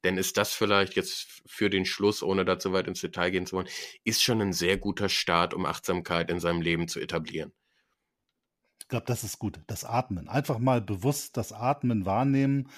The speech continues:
Speaker 2: und das auch eben nicht nur morgens beim Aufstehen, sondern einfach mitten im Stress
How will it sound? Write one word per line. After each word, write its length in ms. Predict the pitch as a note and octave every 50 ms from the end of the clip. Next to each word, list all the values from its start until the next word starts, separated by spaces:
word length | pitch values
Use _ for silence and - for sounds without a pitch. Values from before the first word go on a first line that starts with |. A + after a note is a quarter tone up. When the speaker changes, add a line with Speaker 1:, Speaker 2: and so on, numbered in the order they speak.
| - - - - -
Speaker 2:
und 160 | - G#2+ -
das 160 | C3+ C3 - -
auch 400 | - A#2 B2+ C3+ C3 C3 - C#3
eben 220 | C#3 B2+ A#2 B2+
nicht 180 | C3 C3+ C3 -
nur 160 | C3 B2 A2
morgens 360 | G#2+ A2 A2+ A#2+ A#2+ G#2+ -
beim 180 | - A2+ G2+ F#2+
Aufstehen, 460 | G#2+ A#2+ B2 - - - B2+ A#2+ A2
sondern 240 | A2 A#2 A2 - C#3+
einfach 200 | C#3 - B2+ A2
mitten 300 | A#2+ D3+ E3+ - E3 D#3
im 140 | C#3 A#2+
Stress 560 | G2+ - - - A#2+ A#2 B2 - - - -